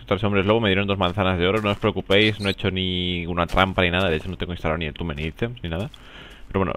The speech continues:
eh, os pondré una imagen aquí abajo por si no os lo creéis. Dice, Imprimir pantalla ahora que para que luego no me digan que he hecho trampas. Así que bueno, eh, ahí están mis dos manzanitas entre que iba y volvía. Eh, yo creo que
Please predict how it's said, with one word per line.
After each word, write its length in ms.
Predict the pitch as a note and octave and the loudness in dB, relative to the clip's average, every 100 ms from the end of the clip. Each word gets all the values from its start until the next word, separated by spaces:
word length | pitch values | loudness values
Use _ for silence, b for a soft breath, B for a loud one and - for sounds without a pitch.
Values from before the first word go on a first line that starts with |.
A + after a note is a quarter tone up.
| - | 2
eh, 220 | F2 E2+ | 4 4
os 80 | - | 2
pondré 200 | F2+ G#2 | -2 0
una 120 | G#2+ | 4
imagen 260 | G2 G#2 | 4 2
aquí 160 | F#2 - | 0 2
abajo 280 | F#2 G#2 G2 | 2 2 0
por 120 | F2 | -6
si 80 | E2 | -6
no 80 | F2 | -4
os 80 | |
lo 80 | F#2 | -4
creéis. 340 | D2 D#2 A#2 - A2 | -2 -2 -4 -8 -16
Dice, 180 | - - | -4 -2
Imprimir 260 | E2+ C#3+ D#3 | 0 0 0
pantalla 400 | E3 D3+ C#3+ B2 | 0 0 0 0
ahora 220 | C3+ C3 | 0 0
que 320 | B2 A#2+ A2 - B B B B | 2 2 0 -4 B B B B
para 120 | G2 | 0
que 20 | |
luego 140 | G2+ A#2 | 4 6
no 80 | B2 | 6
me 100 | A#2+ | 4
digan 240 | A#2 A2+ | 4 2
que 80 | A2+ | 0
he 20 | |
hecho 120 | A2+ | 0
trampas. 460 | G2+ E2+ C#2 - - - | 2 2 0 -2 -6 -10
Así 160 | - - | -10 -4
que 120 | F#2+ | -4
bueno, 180 | C#2 - - - | -4 -8 -12 -2
eh, 140 | D#2+ | 4
ahí 120 | E2 | 6
están 240 | F#2 G2 F#2+ | 6 2 0
mis 100 | F2 | 0
dos 120 | F2+ | 0
manzanitas 460 | F2 F2+ F#2 G2 F#2+ | 0 -2 -2 0 -2
entre 200 | E2+ F2 | -2 0
que 60 | |
iba 100 | F#2+ | 2
y 40 | F2 | 2
volvía. 440 | E2 G2 C3+ D3 - B B B B B - | 2 2 2 2 -4 B B B B B 8
Eh, 300 | B2 A#2 A2+ | 10 10 8
yo 120 | A2 | 6
creo 320 | C3 B2+ B2 | 6 6 4
que 760 | - A#2+ A2+ G#2+ G#2+ G2 D#2 - | 4 6 8 8 6 6 4 0